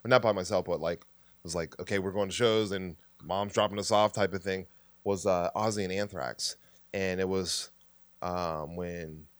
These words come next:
Zakk Wylde sort of was, like, the next guy after Jakey Lee, I think, was the last dude. And, uh, I remember my face being melted.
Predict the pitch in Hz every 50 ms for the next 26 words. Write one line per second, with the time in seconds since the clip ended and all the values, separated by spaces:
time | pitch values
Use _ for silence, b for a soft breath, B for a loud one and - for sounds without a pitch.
0 | _ - 104 90 92 92 - 95 92 95 92 92 - - 95 82 80 78 80 80
1 | 73 87 85 78 - 85 80 76 73 - - - 95 85 85 82 85 87 80 80
2 | 80 - - 82 80 78 78 80 80 82 76 - - 87 82 80 87 85 82 85
3 | 87 87 78 80 - - 76 80 - 80 80 80 78 - 78 76 76 73 69 65
4 | - - - - 80 80 85 - b b b b b b b b - 90 90 92
5 | 85 90 82 78 78 71 67 69 - _ _ _ _ _ _ _ _ _ _ _
6 | _ _ - 82 85 87 87 95 101 98 95 87 82 80 - 170 196 247 - -
7 | 117 101 90 95 98 92 85 - - 82 78